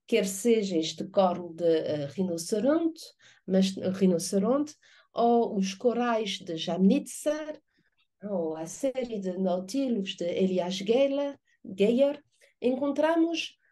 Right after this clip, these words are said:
na essência destes objetos o encontro da tradição europeia com o material exógeno.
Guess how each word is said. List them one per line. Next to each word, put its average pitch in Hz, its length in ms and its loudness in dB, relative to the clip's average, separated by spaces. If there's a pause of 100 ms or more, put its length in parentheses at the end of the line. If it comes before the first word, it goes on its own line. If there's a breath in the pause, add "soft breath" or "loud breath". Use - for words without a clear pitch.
(120)
na 220 240 0
essência 247 640 -2
destes 196 400 -4
objetos 226 580 -4
o 240 140 6
encontro 247 560 2
da 220 200 0
tradição 240 680 -2
europeia 196 680 0 (380 soft breath)
com 294 220 4
o 254 120 2
material 196 920 0
exógeno. 160 880 -2